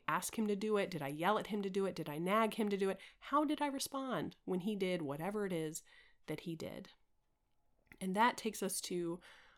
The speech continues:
our action step. If you want to change this part of your communication, if you find yourself out loud or in your own head <laughs> playing that blame game, looking at what they did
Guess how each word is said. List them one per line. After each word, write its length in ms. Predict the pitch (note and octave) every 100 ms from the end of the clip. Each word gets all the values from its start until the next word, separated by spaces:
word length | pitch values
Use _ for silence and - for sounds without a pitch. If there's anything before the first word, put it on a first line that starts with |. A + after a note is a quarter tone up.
| -
our 120 | G3+
action 380 | G#3+ F4 - A3+
step. 300 | - G3+ -
If 140 | -
you 140 | F#3+ C4+
want 160 | C#4+
to 60 | A#3+
change 440 | - G#3+ G3+ G3 -
this 300 | D#3+ E3+ -
part 380 | - F#3 G3 -
of 100 | E3+
your 180 | E3+ E3+
communication, 840 | - F#3 G3+ - G3+ - A#3+ B3
if 180 | E3 -
you 220 | E3+ G3+
find 260 | A3+ A#3 A#3+
yourself 600 | A#3+ - A3 A#3 A#3+ - - - - _ _ -
out 200 | E3 G3
loud 340 | G#3 G#3 B3 -
or 140 | F3+
in 80 | F#3
your 120 | A3+
own 120 | B3+
head 320 | D4 G#3+ G3+ A3 -
<laughs> 140 | -
playing 460 | - - G#3 C4 A#3
that 260 | G3+ G3 -
blame 360 | D#3+ E3+ G#3+
game, 300 | A3+ A#3+ C4
looking 280 | G#3 F3+ F#3
at 60 | B2
what 260 | - D#3+
they 240 | F3 G3+ A#3
did 400 | A3 A3 B3+